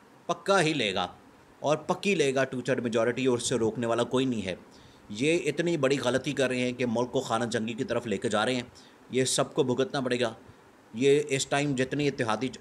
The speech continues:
देखिए आसिफ जरदारी तो इसके ऊपर वैसे ही नाराज़ हैं और शहबाज शरीफ को मना कर रहे हैं कि इस तरह की हरकतें ना करो, इस तरह के काम ना करो, इस तरह के मामलात में ना पड़ो, ये उल्टा पड़ जाएगा,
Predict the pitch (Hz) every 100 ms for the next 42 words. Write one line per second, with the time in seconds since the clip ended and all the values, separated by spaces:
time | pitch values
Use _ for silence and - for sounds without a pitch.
0 | - 123 143 185 147 151 180 160 143 131
1 | 113 143 143 135 - 143 143 127 107 -
2 | 147 123 - - - - - 107 104 117
3 | 113 87 - - - - 120 127 139 -
4 | 120 101 135 139 135 - 123 139 151 127
5 | 107 110 120 117 123 127 123 113 110 123
6 | 127 107 123 117 90 - - - - 123
7 | 117 131 127 123 117 117 104 127 127 98
8 | 80 - - - 127 139 131 139 120 113
9 | 123 120 120 127 110 123 117 98 82 -
10 | - - 143 147 135 151 139 113 110 98